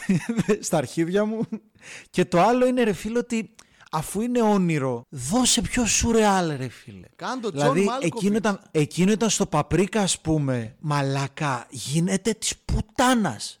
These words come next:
Speaker 1: Λες, ζω όνειρο. Δεν βγάζει νόημα. Ό,τι υπάρχει στιγμή από στιγμή μπορεί να αλλάξει τα πάντα. Αυτό στο τρίτο, που είναι πιο βαθιά μέσα,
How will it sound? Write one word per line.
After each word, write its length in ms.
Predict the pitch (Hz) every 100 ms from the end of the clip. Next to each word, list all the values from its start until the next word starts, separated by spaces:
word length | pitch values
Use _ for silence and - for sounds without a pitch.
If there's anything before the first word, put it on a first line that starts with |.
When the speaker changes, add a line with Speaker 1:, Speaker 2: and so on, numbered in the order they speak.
| _
Speaker 1:
Λες, 420 | 175 202 233 -
ζω 400 | 151 117 175 220
όνειρο. 380 | 226 202 143 110 - - -
Δεν 320 | 131 135 208
βγάζει 420 | 175 190 208 180
νόημα. 540 | 190 202 208 175 110 - -
Ό,τι 300 | 175 220 -
υπάρχει 460 | - 190 208 - 170
στιγμή 380 | - 139 170
από 160 | 208 190
στιγμή 240 | - 165
μπορεί 180 | 185 202
να 60 | 196
αλλάξει 380 | 185 190 - -
τα 100 | 170
πάντα. 440 | 185 185 143 110 _ _
Αυτό 600 | 143 - - - 185 220
στο 260 | - - 156
τρίτο, 480 | - 202 220 180
που 120 | 175 185
είναι 80 |
πιο 240 | 185 - 208
βαθιά 360 | 185 - 147
μέσα, 440 | 131 127 117 -